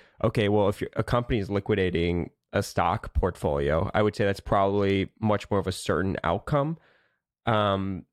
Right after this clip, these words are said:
versus a company like M L P, for example, where if they decided they were gonna liquidate the company, I mean, I'm sure you would make multiples more than what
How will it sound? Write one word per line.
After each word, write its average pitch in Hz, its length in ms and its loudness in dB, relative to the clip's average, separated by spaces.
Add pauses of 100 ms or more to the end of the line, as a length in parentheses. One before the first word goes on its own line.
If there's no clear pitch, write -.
versus 107 400 0
a 95 80 0
company 104 320 0
like 95 260 0
M 95 160 2
L 95 80 4
P, 107 240 0
for - 160 -4
example, 82 440 -2
where 90 160 0
if - 100 -6
they 92 160 2
decided 92 360 0
they 92 80 2
were 90 100 2
gonna 92 200 2
liquidate 92 540 0
the 92 80 -4
company, 104 560 0
I 107 60 2
mean, 98 260 0
I'm 104 100 0
sure 104 460 0 (320)
you 110 100 4
would 107 140 2
make 98 400 2 (260)
multiples 117 680 2
more 76 340 0 (160)
than 98 200 0
what 95 400 2